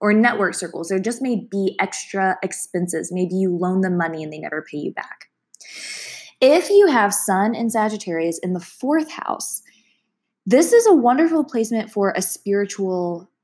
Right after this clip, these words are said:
seeker, somebody who travels to foreign places on spiritual endeavors.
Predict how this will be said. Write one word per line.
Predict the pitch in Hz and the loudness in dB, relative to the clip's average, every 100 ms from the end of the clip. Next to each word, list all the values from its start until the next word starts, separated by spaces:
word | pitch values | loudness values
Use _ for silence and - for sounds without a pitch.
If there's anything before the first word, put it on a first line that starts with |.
| _ - | _ -8
seeker, | - - 285 285 - - 190 - _ _ _ - | -8 -4 -4 -4 -6 -10 -12 -18 _ _ _ -8
somebody | - 254 262 285 277 | 0 2 2 2 0
who | 262 247 | -2 -4
travels | 247 - 233 233 226 220 | -6 -6 -4 -4 -6 -6
to | 208 | -10
foreign | 202 202 196 | -6 -4 -4
places | 196 190 170 175 175 | -4 -6 -4 -4 -6
on | 165 165 | -8 -8
spiritual | - 165 165 165 170 165 | -8 -4 -4 -4 -6 -4
endeavors. | 160 147 131 104 - - - | -6 -8 -8 -8 -6 -6 -8